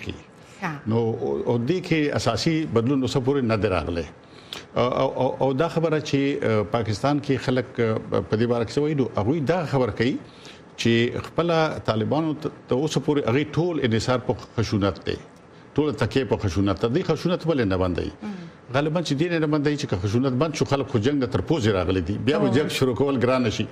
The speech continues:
Speaker 2: مهم.
Speaker 1: نو طالبانو ته لوی چیلنج دا دی چې دوی څنګه خشونت نه راوځي او سیاست ته داخليږي.
Speaker 2: بله.
Speaker 1: تر اوسه په عمل کې خو نشته، خو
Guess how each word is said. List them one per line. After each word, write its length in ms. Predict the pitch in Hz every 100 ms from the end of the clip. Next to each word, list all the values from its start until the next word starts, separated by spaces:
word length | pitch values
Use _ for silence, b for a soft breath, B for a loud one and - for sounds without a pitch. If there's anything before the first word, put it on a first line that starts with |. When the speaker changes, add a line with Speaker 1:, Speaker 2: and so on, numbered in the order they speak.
| -
Speaker 2:
مهم. 240 | 214 180 175
Speaker 1:
نو 60 | 143
طالبانو 400 | 165 156 180 185
ته 100 | 147
لوی 220 | 147 185
چیلنج 380 | - 156 151 131
دا 180 | 135 123
دی 140 | 135 175 B -
چې 80 | -
دوی 180 | 127 160
څنګه 320 | - 190 180
خشونت 600 | - 131 - 117 151 170
نه 140 | 139 123
راوځي 540 | 113 151 170 202 -
او 60 | 113
سیاست 420 | 123 104 123 -
ته 60 |
داخليږي. 540 | 82 85 - 92 87 98
Speaker 2:
بله. 120 | -
Speaker 1:
تر 80 | 139
اوسه 300 | 175 190 196
په 240 | 190 147 127
عمل 220 | 117 143
کې 260 | 135 151 117
خو 60 | 123
نشته، 380 | 127 196 185 202 B B B -
خو 200 | 120